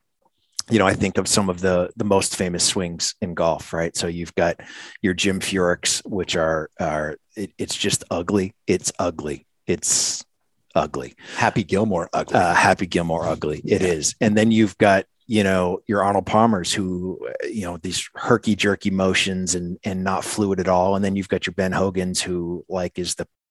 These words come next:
Speaker 1: the, the quintessential perfect swing. Uh, and, and yet the three of them being so drastically different, the, th-, the thing with golf that, that a lot of people don't understand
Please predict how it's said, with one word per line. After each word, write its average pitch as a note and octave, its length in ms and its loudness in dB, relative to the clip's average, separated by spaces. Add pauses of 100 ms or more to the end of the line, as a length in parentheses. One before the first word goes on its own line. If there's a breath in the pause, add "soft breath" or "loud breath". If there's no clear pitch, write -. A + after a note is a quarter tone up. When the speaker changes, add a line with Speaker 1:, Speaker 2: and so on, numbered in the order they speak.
Speaker 1:
the, F#2 180 -6 (100)
the G2 80 -2
quintessential F#2 760 -2
perfect - 460 -10
swing. F2+ 500 -2 (580 loud breath)
Uh, F#2+ 440 4
and, A2 260 -2
and A2 220 2
yet G#2+ 340 6 (540 soft breath)
the A2+ 60 -2
three C#3+ 240 6
of C3+ 60 6
them A#2+ 160 6
being G#2+ 240 2
so G#2+ 200 2
drastically G#2 640 4
different, G2 440 -2
the, G2 60 -4
th-, G#2+ 720 -14
the A2 160 -10
thing D#3+ 220 2
with G2 180 2
golf F#2+ 460 4
that, F#2 260 -2
that F#2 140 -4
a - 20 -6
lot G2 180 2
of - 60 -4
people F#2 240 -6
don't F2+ 280 -4 (100)
understand F#2 720 -4